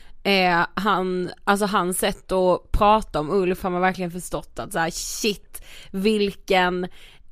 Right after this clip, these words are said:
ja, men vilken person han måste varit, alltså han måste ha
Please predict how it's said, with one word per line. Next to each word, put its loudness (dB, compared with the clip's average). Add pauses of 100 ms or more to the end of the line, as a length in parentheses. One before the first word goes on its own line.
ja, 4
men 2
vilken 2
person 2 (200)
han 2
måste -4
varit, 2
alltså 0
han 4
måste 8
ha 2